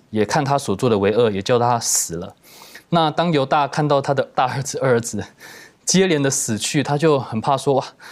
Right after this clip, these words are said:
如果这个自己最小的儿子示拉按着习俗也娶了他玛，他很怕说会有相同的下场。”所以呢，犹大他时候，他这时候就做了一个决定，他就先打发他玛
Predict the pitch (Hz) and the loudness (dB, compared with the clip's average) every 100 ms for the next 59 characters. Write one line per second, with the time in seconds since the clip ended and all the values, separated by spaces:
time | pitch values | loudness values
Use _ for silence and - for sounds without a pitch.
0 | - - _ 143 143 147 143 170 147 - | -20 -20 _ 0 2 2 2 2 0 2
1 | 165 123 - 123 135 127 113 - 139 127 | 0 2 2 2 0 0 -2 2 4 2
2 | 135 - 160 135 127 - 135 - 113 113 | 0 -4 -4 -2 -4 -2 -4 -4 -4 -4
3 | 117 110 139 - - 233 - 147 120 95 | -6 -2 0 2 2 2 2 2 2 -2
4 | - - - - _ _ _ - 175 156 | -6 -20 -20 -20 _ _ _ -2 0 0
5 | 120 156 139 147 151 - 151 123 98 139 | 2 0 2 2 2 2 2 2 0 -2
6 | 139 131 107 104 - 107 - 92 92 - | -2 -2 0 2 2 0 -2 -12 -14 -16
7 | - 160 147 131 135 - 123 135 135 131 | -2 0 0 -2 -4 -2 0 2 2 2
8 | 143 123 113 - _ 143 139 135 123 123 | 4 2 2 -8 _ -2 0 2 0 0
9 | 143 107 113 110 98 113 120 131 139 135 | 2 2 0 -4 -4 -4 -4 -4 -4 -4
10 | 92 87 113 113 - 120 107 | -4 -2 2 2 2 0 0